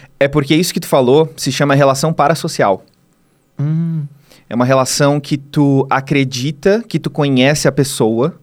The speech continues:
Speaker 2: Uhum.
Speaker 1: Eu vou dar um resumo bem, bem, bem xoxo aqui, mas é basicamente o que acontece entre, cara, eu não gosto, eu já falei isso, eu não gosto de falar influenciador digital.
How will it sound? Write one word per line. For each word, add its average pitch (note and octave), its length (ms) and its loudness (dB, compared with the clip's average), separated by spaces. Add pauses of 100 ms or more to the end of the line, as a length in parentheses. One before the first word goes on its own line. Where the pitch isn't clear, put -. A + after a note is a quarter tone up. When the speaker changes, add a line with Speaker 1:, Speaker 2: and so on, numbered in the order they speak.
(220)
Speaker 2:
Uhum. D#3+ 220 4
Speaker 1:
Eu - 60 2
vou D4+ 200 2
dar G#3 140 2
um A#3 60 4
resumo F#3+ 300 4
bem, F#3+ 440 0
bem, F#3 340 -4 (240)
bem F3+ 320 -6
xoxo C3+ 460 0
aqui, A2+ 180 -4
mas A2 200 -2
é A#2+ 40 0
basicamente D3+ 600 -2 (360)
o D3+ 80 -2
que E3 80 0
acontece D3 500 0
entre, C#3 520 0
cara, C#3+ 260 0
eu D3+ 80 0
não D3+ 320 0
gosto, E3 280 2
eu C#3 60 -2
já C#3 60 0
falei C#3+ 160 0
isso, B2+ 120 -4
eu - 20 -2
não C#3 80 -2
gosto D#3+ 160 2
de - 60 -16
falar C#3+ 160 2
influenciador C#3+ 440 -4
digital. B2+ 420 -6